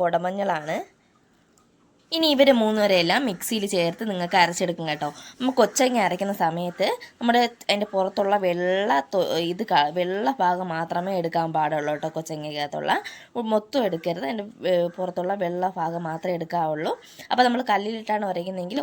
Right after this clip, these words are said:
ഉരച്ചൊരച്ച് ആ വെള്ള ഭാഗം കഴിയുമ്പോഴത്തേന് അങ്ങ് കളയണം കേട്ടോ. ഇതെല്ലാം കൂടെ ഒ-, ഉരച്ച് തേക്കുന്നവർക്ക് ഉരച്ച് തേക്കുക, അല്ലെങ്കിൽ മിക്സിയിലിട്ട് അരച്ച് തേക്കുന്നവർക്ക്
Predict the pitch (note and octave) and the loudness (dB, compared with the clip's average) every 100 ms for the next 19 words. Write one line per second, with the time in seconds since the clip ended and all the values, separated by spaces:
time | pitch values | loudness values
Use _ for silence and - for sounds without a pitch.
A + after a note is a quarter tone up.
0 | G#3+ F3 F3+ G3+ F3+ F3 E4 B4 G3+ G3+ | 0 -2 -2 -4 -4 -6 -10 -8 -6 -2
1 | F3+ F3+ F#3+ D#3+ E3 F3 D#3+ E3 E3+ E3 | -2 -2 -2 -4 -4 -4 -4 -4 -8 -8
2 | E3 C4 - G3 F3 D#3 D#3 D#3 C3+ C#3+ | -10 -8 -6 -6 -4 -4 -4 -6 -10 -12
3 | C#3 - - - F#3+ E3+ E3 F#3 F#3+ - | -14 -16 -20 -4 0 0 0 0 -2 -4
4 | E3+ E3+ F3 - - C4 F#3 F3+ F3+ E3+ | -2 -2 -2 -6 -4 -2 -2 -4 -6 -6
5 | F3 E4 F#3+ F3 G3 E3+ D#3+ - G#4+ - | -4 -2 -2 -2 -6 -6 -6 -8 -10 -14
6 | - B3 B3+ A#3+ G#3 - A3 F3+ F3+ F#3 | -6 -2 -2 -2 -6 -8 -6 -4 -2 -2
7 | D#3 E3 G3+ F3 E3+ E3 E3 E3+ | -2 -6 -6 -6 -6 -8 -8 -2